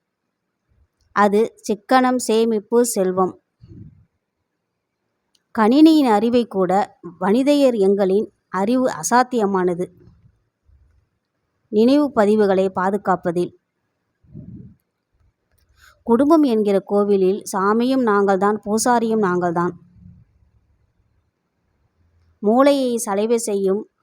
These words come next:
மதிவாதிகளும் நாங்கள்தான். மூட நம்பிக்கையில் அடிக்கடி மூழ்கும் மதவாதிகளும் நாங்கள்தான். உறவுகளை ஒட்ட வைக்கும் பசை ஒட்டியும் நாங்கள்தான்.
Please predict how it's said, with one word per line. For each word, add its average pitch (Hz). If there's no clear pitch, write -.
மதிவாதிகளும் 214
நாங்கள்தான். 185
மூட 240
நம்பிக்கையில் 202
அடிக்கடி 208
மூழ்கும் 196
மதவாதிகளும் 208
நாங்கள்தான். 175
உறவுகளை 285
ஒட்ட 226
வைக்கும் 196
பசை 208
ஒட்டியும் 233
நாங்கள்தான். 185